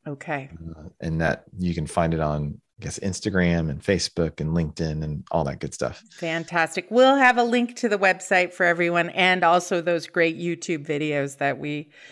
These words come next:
Speaker 1: referenced earlier. So, Eddie, I have really loved this conversation. I feel like I've learned so much from you.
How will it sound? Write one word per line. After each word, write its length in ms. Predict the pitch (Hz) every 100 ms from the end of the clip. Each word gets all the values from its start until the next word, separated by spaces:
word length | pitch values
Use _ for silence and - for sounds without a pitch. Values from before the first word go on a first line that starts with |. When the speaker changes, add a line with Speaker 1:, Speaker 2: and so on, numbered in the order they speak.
| - -
Speaker 1:
referenced 600 | 160 165 165 156 156 -
earlier. 460 | - 180 170 175 170
So, 280 | 165 214 202 - - -
Eddie, 240 | - 277 269
I 220 | - 277
have 460 | 330 285 226 180 190
really 280 | 226 247
loved 260 | 220 196 190
this 180 | 190 -
conversation. 800 | - 185 175 180 202 190 - 180
I 120 | 170
feel 240 | - 233
like 180 | 214 175
I've 280 | 135 175 170
learned 360 | 180 185 180 180
so 640 | - - - 226 226 196
much 540 | 180 180 180 - -
from 320 | - 170 165 165
you. 320 | 160 156